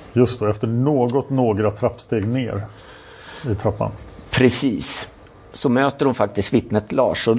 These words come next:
Speaker 2: Lars har ju då stått nere på Tunnelgatan.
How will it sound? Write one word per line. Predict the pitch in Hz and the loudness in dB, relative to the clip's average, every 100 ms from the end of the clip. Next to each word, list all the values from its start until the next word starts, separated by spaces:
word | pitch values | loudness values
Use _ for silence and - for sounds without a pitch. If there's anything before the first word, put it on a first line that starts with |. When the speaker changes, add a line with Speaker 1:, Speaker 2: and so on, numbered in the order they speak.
| - | 2
Speaker 2:
Lars | 139 160 | 0 2
har | 165 | 2
ju | 151 | 2
då | 120 110 | 2 0
stått | - 156 156 - - - - - - | 0 -2 -2 -12 -12 -12 -20 -20 -12
nere | 107 107 107 98 131 | -2 2 2 4 2
på | 113 98 | 2 2
Tunnelgatan. | - 104 90 85 101 107 117 120 127 | 4 2 2 2 2 0 0 0 0